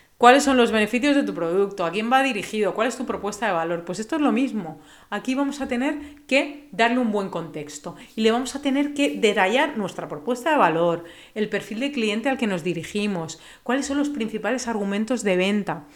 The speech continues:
cuáles son las principales objeciones. Y con este contexto las respuestas serán mucho, mucho mejores, ¿vale? Una vez tenemos el rol, tenemos el contexto,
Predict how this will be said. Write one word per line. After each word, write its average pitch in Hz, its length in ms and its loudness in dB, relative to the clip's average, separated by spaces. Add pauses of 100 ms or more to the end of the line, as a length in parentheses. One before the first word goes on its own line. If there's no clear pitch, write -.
(120)
cuáles 240 220 -4
son 269 120 -6
las 262 120 -4
principales 214 560 -4
objeciones. 180 720 -8 (240)
Y 226 80 -6
con 202 180 -2
este 226 220 -4
contexto 240 540 -4
las 196 140 -6
respuestas - 480 -10
serán 233 280 -2 (240)
mucho, 233 540 0
mucho 202 320 -4
mejores, - 540 -12 (360)
¿vale? - 260 -16 (280)
Una 339 240 6
vez 311 120 2
tenemos 226 360 2
el 180 160 0
rol, 151 340 -4 (160)
tenemos 226 340 -2
el 233 140 0
contexto, 247 640 -6